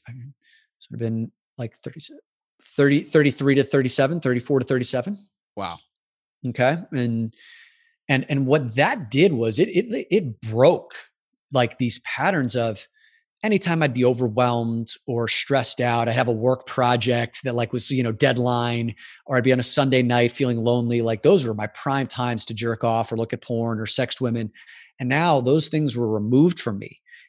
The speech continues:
Speaker 2: Mm-hmm.
Speaker 1: And I had to navigate those uncomfortable emotions. The fuck, uh, sorry, I don't know if, like, I can
Speaker 2: Dude, cuss, bro.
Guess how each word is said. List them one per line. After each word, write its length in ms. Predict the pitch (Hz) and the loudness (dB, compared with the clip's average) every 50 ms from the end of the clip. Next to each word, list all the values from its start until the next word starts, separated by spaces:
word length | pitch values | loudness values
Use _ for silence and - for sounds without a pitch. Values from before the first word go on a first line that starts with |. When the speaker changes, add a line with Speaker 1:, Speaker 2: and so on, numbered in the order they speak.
| _ _ 110 | _ _ -14
Speaker 2:
Mm-hmm. 220 | 110 101 90 98 | -14 -12 -10 -6
Speaker 1:
And 100 | - 131 | -4 0
I 40 | 135 | 0
had 120 | 151 151 | 2 2
to 60 | 135 | 2
navigate 680 | 123 120 120 123 131 151 180 165 156 131 123 117 113 - | 0 0 0 0 2 2 2 2 0 0 2 0 0 0
those 140 | - 104 101 135 | -2 -4 -2 -2
uncomfortable 680 | 131 131 131 120 - - 131 123 - 123 117 117 110 | -2 -2 -2 -2 -2 -4 -4 -4 -2 -2 0 0 0
emotions. 640 | 107 107 117 123 143 139 - - 120 113 104 95 107 | 0 0 2 2 2 0 -2 -2 -4 -6 -6 -8 -10
The 80 | 117 | -12
fuck, 260 | - - - 120 - _ _ _ _ - 143 | -10 -10 -10 -12 -12 _ _ _ _ -12 -12
uh, 120 | 139 120 - _ | -12 -12 -14 _
sorry, 400 | - - 135 117 113 107 101 92 - | -4 -2 0 0 2 0 -2 -2 -2
I 40 | 139 | -2
don't 100 | 123 123 | 0 0
know 40 | 117 | -2
if, 80 | - | -2
like, 180 | - 117 107 - | -2 -4 -6 -6
I 60 | 107 | -8
can 160 | - - 120 | -10 -10 -8
Speaker 2:
Dude, 300 | 101 - 131 120 104 - | -4 -2 -2 -2 -4 -4
cuss, 240 | - 127 110 101 - | -4 -4 -4 -4 -4
bro. 220 | - 98 92 90 | -8 -10 -10 -10